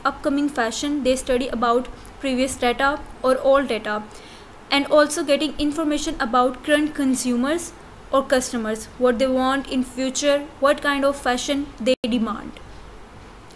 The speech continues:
So here's the, uh, definition of forecasting. Fashion used to come from one source at a time. Uh, that can be from street or runway or the entertainment business.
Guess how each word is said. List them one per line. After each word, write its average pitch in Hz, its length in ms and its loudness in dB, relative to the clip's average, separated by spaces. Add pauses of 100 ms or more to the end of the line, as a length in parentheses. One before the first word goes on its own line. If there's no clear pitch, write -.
(400)
So 302 320 4
here's 311 320 2
the, 311 280 2 (160)
uh, 247 300 0 (140)
definition 294 500 0
of 302 100 -2
forecasting. 254 680 -2 (720)
Fashion 339 440 2
used 330 240 2
to 359 80 -2
come 330 240 0
from 330 300 2
one 262 240 2
source 220 640 0 (320)
at 277 100 2
a 277 60 0
time. 226 420 0 (880)
Uh, 254 240 4
that 262 240 2
can 262 240 2
be 269 220 0
from 254 640 2
street 285 680 -2 (220)
or 254 180 4
runway 262 680 2
or 254 160 4
the 254 240 4 (180)
entertainment 254 720 0
business. 240 580 -2